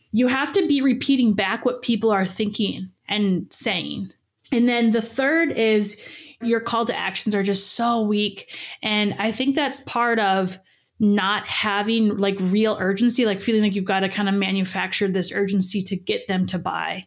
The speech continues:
And I, I don't need you to do that. Oh, shoot. You know what? Every episode I read off a review. This is from Rebecca Carmona.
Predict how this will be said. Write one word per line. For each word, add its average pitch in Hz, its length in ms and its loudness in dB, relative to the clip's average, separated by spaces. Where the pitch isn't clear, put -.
And 202 140 -2
I, 208 340 0
I 208 120 0
don't 220 160 2
need 220 140 2
you 202 100 0
to 190 80 -2
do 190 140 0
that. 165 260 -4
Oh, 339 560 2
shoot. - 380 0
You 226 80 2
know 233 160 2
what? 233 280 0
Every 254 280 0
episode 240 480 0
I 202 140 0
read 208 480 2
off 190 600 -2
a 196 580 0
review. 247 520 2
This 226 100 -4
is 233 120 -4
from 233 220 2
Rebecca 233 760 0
Carmona. 208 920 2